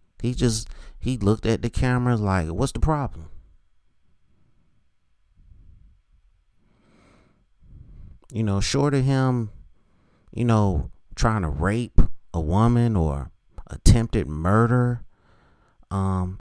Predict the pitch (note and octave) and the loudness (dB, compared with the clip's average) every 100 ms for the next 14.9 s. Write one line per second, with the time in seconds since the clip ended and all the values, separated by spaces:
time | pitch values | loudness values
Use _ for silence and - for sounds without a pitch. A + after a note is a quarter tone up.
0 | - C3+ E3+ D3 - A#2+ A2 B2+ F#3+ F3+ | -14 -8 -6 -6 -2 -2 -2 -2 -2 -2
1 | A#2+ G2+ C3 D3+ D3 E3 D#3 D3 - F3 | -2 -4 -4 -4 -4 -2 0 -2 -2 -2
2 | F#3 F3 D#3 D3+ D#3 C#3 D#3+ D#3+ - E3 | 0 0 0 0 0 2 0 0 -2 -2
3 | D#3 D#3+ D#3 A2 F2 D#2 - - - E2 | -2 -2 0 0 0 -2 -10 -20 -6 -2
4 | F2+ C3 - B2+ B2 - D#3 D#3+ D3+ D3 | 0 0 0 -2 -4 0 0 0 0 -2
5 | - D#3 D3+ D3 D3+ D3+ E3 D#3+ - - | -2 -4 -4 -6 -6 -4 -2 -2 -6 -14
6 | _ _ _ _ - F3 E3+ C#3+ C#3+ D#3+ | _ _ _ _ -2 2 2 0 2 2
7 | D#3+ - E3 E3+ E3 - F2 D#2 C#2 - | 4 2 2 -2 -4 -4 -2 -4 -6 -16
8 | - - _ - B2+ F3 D#3 C3+ F2+ C3 | -20 -20 _ 0 6 6 6 4 4 6
9 | E3+ E3+ - D#3+ - D3+ C#3 C#3 C3 - | 4 4 4 2 2 0 2 4 4 0
10 | A2 G#2 G#2+ A#2 - A2+ G#2 - C#3 C3+ | -2 2 2 2 0 0 0 -2 0 4
11 | - F#2+ F#2 A#2+ C3 - - - - - | 4 2 0 2 2 0 -8 -20 -12 0
12 | - - - - - - - - - - | 0 0 -4 -8 -10 -12 -12 -14 -16 -16
13 | - - - - - - - - - - | -18 -20 -20 -20 -20 -20 -20 -20 -20 -20
14 | - _ _ _ _ G2+ G2+ G2 E2+ | -20 _ _ _ _ -2 0 0 -2